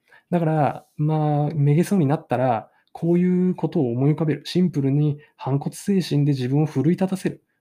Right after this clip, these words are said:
これを続けてコツコツコツコツ努力していくと、いずれね、行動するのが当たり前。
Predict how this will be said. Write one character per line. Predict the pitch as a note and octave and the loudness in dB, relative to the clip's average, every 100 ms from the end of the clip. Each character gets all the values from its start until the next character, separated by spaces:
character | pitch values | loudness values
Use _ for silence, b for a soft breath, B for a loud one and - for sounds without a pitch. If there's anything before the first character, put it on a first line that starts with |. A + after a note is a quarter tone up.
| - | -10
こ | F3+ | 0
れ | G#3+ | 4
を | C4 F3 - b b b | 4 2 -2 b b b
続 | C#3 C#3 | -6 -2
け | F3 | -2
て | E3 | -2
コ | - F3 | -4 -6
ツ | |
コ | - | -6
ツ | C3 | -6
コ | F3+ | -6
ツ | - | -4
コ | D3 | -4
ツ | - C#3+ | -4 -4
努 | D3+ | -2
力 | D#3+ A#2+ | 0 -4
し | - | -6
て | |
い | C3 | -8
く | - | -6
と、 | F3+ D3 A#2 b b | -2 -2 -4 b b
い | D#3 | 0
ず | G3 | 2
れ | B3 | 2
ね、 | A#3+ A#3+ _ _ _ - | 0 -4 _ _ _ -6
行 | - F#3+ | 4 4
動 | F#3 F#3+ | 6 4
す | F#3 | 2
る | F#3 | 2
の | F3+ | 2
が | F3+ - - | -2 -6 -6
当 | C#3+ | -2
た | C#3+ | 0
り | |
前。 | B2+ A2 | -2 -4